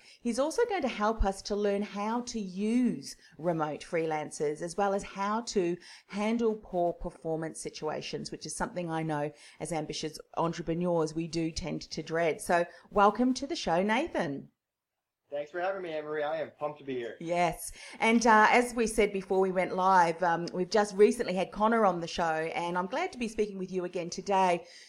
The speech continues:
Speaker 1: because I think, you know, so many entrepreneurs, they have a dream to build an incredible business that impacts so many lives around the world, yet they get stuck because they start off as solopreneurs and yet they haven't really built the momentum or the finances to hire a team that they know is gonna take their business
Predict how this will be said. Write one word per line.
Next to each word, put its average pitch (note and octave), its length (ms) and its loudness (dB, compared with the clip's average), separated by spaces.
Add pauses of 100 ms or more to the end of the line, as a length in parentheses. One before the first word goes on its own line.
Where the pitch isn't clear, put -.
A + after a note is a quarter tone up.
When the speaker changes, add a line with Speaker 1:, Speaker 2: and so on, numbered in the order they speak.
Speaker 1:
because G#3+ 400 2
I G#3 220 4
think, G#3+ 320 -2
you G#3+ 60 -2
know, G#3 100 0
so B3+ 320 2
many B3 320 2
entrepreneurs, F#3 760 0
they F3 100 -4
have E3 200 -8
a D#3+ 60 -4
dream B3 600 0
to A#3 140 0
build F3+ 380 0
an E3+ 80 -6
incredible A#3+ 500 -2
business F#3+ 420 2
that - 300 -4
impacts A#3+ 640 -2
so G#3 180 4
many G3+ 240 2
lives F3 340 0
around E3 280 -4
the F3 80 -4
world, F#3 460 4 (360)
yet G#3 180 4
they F#3 120 4
get F3+ 240 0
stuck - 420 -6 (240)
because E3+ 220 -4
they E3 120 -2
start G#3+ 340 4
off A3 160 0
as F3 80 -6
solopreneurs F#3+ 960 2
and G3 100 -2
yet F3+ 140 -2
they F3+ 140 -8
haven't A3 400 0
really F#3+ 280 -2
built F3 320 -2
the E3+ 60 -10
momentum F3+ 540 -4
or E3 80 -2
the D#3 100 -4
finances G#3 920 -6
to - 120 -8
hire G3 680 4
a D#3+ 80 -2
team F3+ 400 -2
that - 100 -6
they D#3+ 160 -6
know F#3+ 400 2
is D3+ 180 -2
gonna D#3+ 200 -8
take D#3+ 280 -4
their D#3 120 -2
business D#3 500 -8